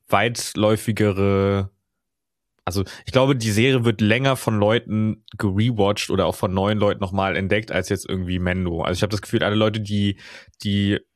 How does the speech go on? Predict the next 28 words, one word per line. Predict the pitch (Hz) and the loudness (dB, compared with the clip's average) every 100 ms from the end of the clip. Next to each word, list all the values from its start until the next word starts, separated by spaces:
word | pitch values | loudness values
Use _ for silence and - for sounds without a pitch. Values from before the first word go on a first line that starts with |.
| _ _ - | _ _ -8
Mendo | 101 110 113 117 113 107 107 | 0 0 2 2 4 4 2
gucken | - 131 - 101 90 | 2 0 0 -2 2
wollen, | 101 123 113 | 4 4 2
haben | 113 | 0
es | - 117 | -4 -2
mittlerweile | 113 101 101 80 | 0 2 2 0
auch | 95 | -2
schon | 113 98 | -2 -2
gemacht | 95 98 127 101 | 0 0 0 -4
und | 80 | -2
Endor | 101 110 104 | 0 2 0
ist | 101 | 0
so | 101 | -2
eine | 101 | 0
Serie, | 92 101 104 95 | 0 0 0 -2
wo | 98 | -2
sich | 92 - | -4 -6
viele | 104 101 | -2 0
Leute, | 98 95 | 0 0
glaub | 95 | -2
ich, | 95 - | -2 -2
eher | 95 | -2
Zeit | - 98 117 | -2 -2 -2
nehmen | 113 117 117 | -2 -2 0
und | 104 | 0
das | 98 - | -2 -4
irgendwann | 101 98 95 92 104 | -2 0 0 0 0
mal | 101 95 95 92 | 0 2 0 -2